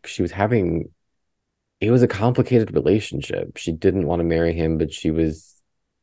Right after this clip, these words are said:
so desperate to stay with him in a way. Like, she, like we said, like, she was like, "Hit me," or like, "No, no, no, no, no, I'm sorry," or whatever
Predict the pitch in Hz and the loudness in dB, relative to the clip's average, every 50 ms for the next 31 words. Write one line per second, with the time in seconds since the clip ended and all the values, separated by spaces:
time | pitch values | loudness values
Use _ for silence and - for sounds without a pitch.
0 | _ _ _ _ _ _ _ _ _ _ - - - - 107 101 92 - _ _ | _ _ _ _ _ _ _ _ _ _ -20 -4 0 2 2 2 2 -2 _ _
1 | _ _ _ _ - - 95 90 - - - 107 90 - - - 90 - - - | _ _ _ _ 2 2 2 2 2 0 2 2 2 2 0 -4 -8 -10 -6 -2
2 | - 71 80 90 95 95 95 - 104 104 95 95 98 101 82 95 104 104 104 101 | 2 4 4 6 4 4 2 0 -2 -2 -2 0 0 0 0 0 2 2 2 2
3 | 98 98 98 98 98 98 98 - - 92 - - - - - - - - 85 82 | 2 2 2 0 0 -2 -4 -4 -6 -6 -6 -6 -8 -14 -14 -10 -2 2 2 2
4 | 73 - 87 80 - - 82 80 80 76 76 78 73 76 - 78 76 76 76 73 | 2 2 0 0 2 2 4 4 4 2 0 0 0 -2 -4 -4 0 0 0 0
5 | 78 82 98 - - 87 92 87 82 80 76 73 55 69 80 - 123 120 117 120 | 0 -2 -4 -4 -2 0 2 2 2 2 2 2 2 4 4 6 6 6 6 4
6 | 123 - - _ _ _ - - - - _ - - 110 113 113 113 113 113 110 | 4 0 -6 _ _ _ -20 -20 -20 -20 _ -4 0 2 4 4 4 4 4 4
7 | 110 107 110 110 110 101 95 90 87 80 - 107 104 101 92 90 87 82 80 80 | 4 4 4 2 2 2 2 2 0 0 0 2 2 4 4 6 6 6 6 4
8 | 80 78 78 - - 82 92 95 92 95 101 98 92 | 4 2 0 -2 0 2 4 4 4 6 6 4 4